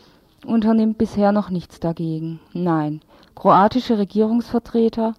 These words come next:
empfingen im Europ-, im Europäischen Parlament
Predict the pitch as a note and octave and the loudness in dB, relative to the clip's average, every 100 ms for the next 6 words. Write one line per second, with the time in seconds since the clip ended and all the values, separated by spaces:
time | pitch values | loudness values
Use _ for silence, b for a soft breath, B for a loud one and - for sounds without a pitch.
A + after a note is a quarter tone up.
0 | b b b G3+ F#3+ A3 G#3+ G3 F#3+ F3+ | b b b -6 0 0 2 0 2 2
1 | F3 F#3 - - - G3 G3 F#3+ F#3 F3+ | 2 0 -4 -18 -6 -2 2 2 0 0
2 | F#3+ G#3 - A3 F#3 F3 E3+ E3+ G#3+ | 0 0 0 -2 0 0 0 -2 -6